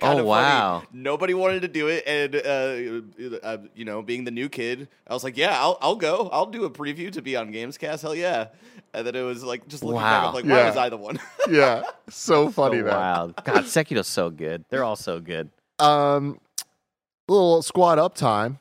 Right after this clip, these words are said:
Speaker 3: Remember, kinda funny dot com slash kinda funny, or K F G D, sorry, to, um, s-, write in your squad ups. Just like Howard did. He's playing on PlayStation. P S N is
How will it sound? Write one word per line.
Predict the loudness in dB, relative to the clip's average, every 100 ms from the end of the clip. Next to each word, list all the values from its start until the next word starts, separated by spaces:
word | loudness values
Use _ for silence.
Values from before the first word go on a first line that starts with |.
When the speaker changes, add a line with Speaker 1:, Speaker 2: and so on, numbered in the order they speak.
| _
Speaker 3:
Remember, | -4 -2 -2
kinda | 0 0
funny | 0 0
dot | 0
com | 0 -2 -2
slash | -4 -4 -4
kinda | -8 -8
funny, | -6 -4 -4 -6 -2
or | -2
K | -2 0 0
F | 0
G | -4
D, | -4 -6 -8
sorry, | -4 -2 -4
to, | -4 0 0 2
um, | 0 0 0 -4
s-, | -16 _
write | 2 2
in | 2
your | 0 -2
squad | 0 0 2
ups. | 0 -2
Just | -6 0
like | 0 0
Howard | 0 0 4 2 0
did. | 0 0 0
He's | -2
playing | 2 2
on | 2 0
PlayStation. | 0 0 0 -2 0 -4 -6 _
P | 0
S | 0 2
N | 0
is | 0 -2 -2